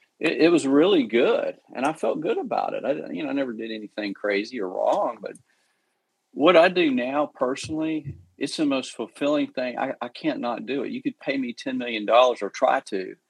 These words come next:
if I s-, and, and say, "Stop," and, and I would say, "Go away from me," you know, and, and never come <laughs> back, because this is something God's doing. All right, so it's that important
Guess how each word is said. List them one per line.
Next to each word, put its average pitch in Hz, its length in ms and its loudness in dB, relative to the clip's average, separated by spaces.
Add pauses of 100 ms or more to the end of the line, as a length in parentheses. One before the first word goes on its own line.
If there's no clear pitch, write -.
(500)
if 110 180 -4
I 113 40 2
s-, - 220 -6
and, 110 200 -4
and 113 160 -8
say, 107 160 0
"Stop," - 520 2
and, 113 140 -4
and 123 140 -6
I 127 80 4
would 127 200 -4
say, 131 200 -4
"Go 131 140 -4
away 151 280 -2
from - 260 -6
me," 92 300 -10 (160)
you 110 140 -8
know, 110 260 -6 (300)
and, 120 540 -2 (100)
and - 220 -10
never 156 300 4
come 131 260 0
<laughs> - 0 -
back, - 440 0 (460)
because 127 260 0
this 170 200 0
is - 140 0
something 131 360 0
God's 107 280 2
doing. 156 200 2
All 156 80 10
right, - 160 2
so 131 240 -2
it's - 240 -8
that 175 400 2
important 131 720 -6